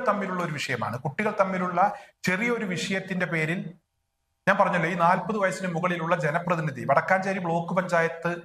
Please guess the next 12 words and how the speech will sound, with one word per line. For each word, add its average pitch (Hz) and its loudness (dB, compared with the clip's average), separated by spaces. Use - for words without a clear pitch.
അംഗമാണ്, 139 2
എം 165 -4
എം 196 -2
സലീം 170 0
എന്നാണ് 147 2
പേര്. 107 -6
ഈ 185 2
സലീം 208 0
വന്ന് 170 0
ഈ - -4
കുട്ടിയെ 156 -2
മർദ്ദിച്ചിരിക്കുന്നത്. 120 -4